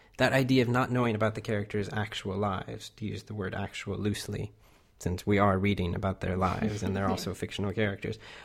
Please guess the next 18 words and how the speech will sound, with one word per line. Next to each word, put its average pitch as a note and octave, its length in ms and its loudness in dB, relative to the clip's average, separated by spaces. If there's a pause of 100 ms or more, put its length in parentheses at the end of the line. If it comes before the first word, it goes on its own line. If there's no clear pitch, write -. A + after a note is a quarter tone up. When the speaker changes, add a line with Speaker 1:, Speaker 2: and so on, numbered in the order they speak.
(100)
Speaker 1:
um, C#3+ 340 6 (300)
was F#3 100 4
that A#3+ 120 8
was A3+ 120 4
part G3+ 200 4
of F3 80 2
what, - 300 0
part D3+ 140 8
of C3+ 40 6
what B2+ 100 2
the - 60 -4
story G#2+ 220 2
was F#2+ 140 0
about. F#2 400 -2
Is G#2+ 80 -6
it G#2 60 -2
about G2 380 -2
people G#2 460 -2